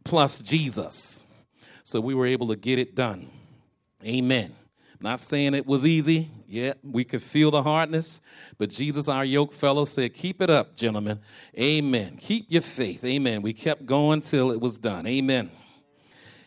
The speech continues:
Amen. And there's a lot going on with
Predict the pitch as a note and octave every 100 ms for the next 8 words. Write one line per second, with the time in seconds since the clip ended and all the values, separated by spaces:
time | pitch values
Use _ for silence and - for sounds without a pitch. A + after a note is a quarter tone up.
0 | _ A2+ A#2 G#2+ G#2 A2+ A#2 G#2+ G2 F#2+
1 | A2+ G#2+ G#2 A#2 B2+ - A#2+ A#2+ A#2+ A#2
2 | G#2+ F#2+ F#2 F2+ - -